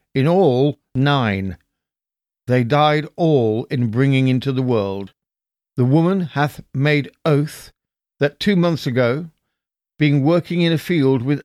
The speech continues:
other women, they put up a rabbit, who, running from them, they pursued it, but to no purpose. This created in her such a longing to it, that she,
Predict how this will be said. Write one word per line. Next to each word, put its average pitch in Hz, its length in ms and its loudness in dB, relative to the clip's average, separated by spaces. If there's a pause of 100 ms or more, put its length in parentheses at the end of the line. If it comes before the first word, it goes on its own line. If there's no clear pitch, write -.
other 151 180 0
women, 110 460 -4 (340)
they 139 160 0
put 185 380 -2
up 170 180 0
a 165 80 2
rabbit, 147 520 -2 (340)
who, 147 480 2
running 156 420 0
from 117 260 -2
them, 117 280 -2 (220)
they 127 120 2
pursued 156 560 -2
it, 156 220 -2 (340)
but 143 280 -4
to 143 120 -2
no 131 360 4
purpose. 117 640 -4 (2000)
This 165 180 0
created 202 640 0
in 175 240 2
her 117 420 0 (240)
such - 340 -6
a 190 80 2
longing 139 600 0
to 120 180 -2
it, 113 220 -4 (240)
that 127 160 -6
she, 139 560 -2